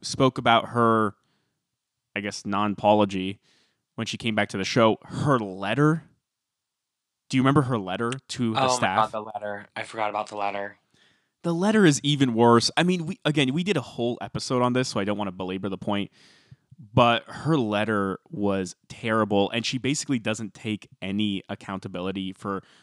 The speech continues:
Speaker 1: what went down. She just deflects the blame.
Speaker 2: There's been rumors of this for so long, so it's like,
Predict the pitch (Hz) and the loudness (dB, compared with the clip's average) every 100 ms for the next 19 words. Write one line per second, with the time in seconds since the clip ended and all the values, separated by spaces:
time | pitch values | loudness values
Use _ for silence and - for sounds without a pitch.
0 | _ 117 - 110 98 98 95 98 95 107 | _ 0 0 -2 -2 -2 -2 -4 -4 -6
1 | 95 110 101 - - _ _ - 117 123 | 0 0 0 -4 -14 _ _ -12 -8 -4
2 | 117 - 98 95 101 101 101 98 - _ | -4 -6 -10 -6 -2 0 -2 -4 -8 _
3 | _ _ 113 110 107 110 101 95 95 98 | _ _ -6 -6 -6 -6 -6 -6 -6 -8
4 | 95 92 - 98 - 92 92 87 87 90 | -6 -8 -8 -10 -8 -6 -6 -6 -6 -8
5 | - 104 98 - 98 92 | -6 -4 -4 -4 -4 -4